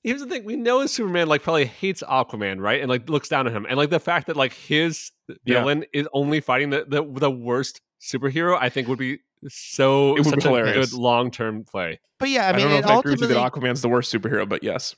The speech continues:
Speaker 3: but
Speaker 1: Oh,
Speaker 3: it
Speaker 1: he is.
Speaker 3: comes down to, like, Shazam's either's not, uh, like, is it that, one, that he just thinks Shazam's not a big enough name, or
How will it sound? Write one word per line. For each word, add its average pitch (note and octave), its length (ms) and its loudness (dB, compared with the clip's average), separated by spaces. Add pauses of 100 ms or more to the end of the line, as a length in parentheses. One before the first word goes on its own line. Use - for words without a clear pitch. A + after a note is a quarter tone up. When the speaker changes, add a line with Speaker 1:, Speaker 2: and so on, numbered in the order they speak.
(220)
Speaker 3:
but G#3 100 -2
Speaker 1:
Oh, - 20 2
Speaker 3:
it G3 60 2
Speaker 1:
he - 60 0
is. - 80 -8
Speaker 3:
comes A3+ 220 -2
down F#3 340 0
to, F3 180 -4
like, B2 500 -6 (440)
Shazam's D#3+ 760 -2
either's D#3+ 400 0
not, C3+ 260 2 (160)
uh, F3 180 2
like, C#3+ 220 -14 (360)
is G#3+ 180 2
it C#4+ 100 -6
that, G#3+ 180 -2
one, E3 180 -4
that C#3 80 -4
he C#3 120 -10
just C3+ 200 -2
thinks D3+ 220 0
Shazam's B2+ 400 -6
not A#2+ 140 -4
a A2+ 40 -8
big G#2+ 200 -6
enough G#2 280 -8
name, F3 440 -4 (140)
or E3+ 560 4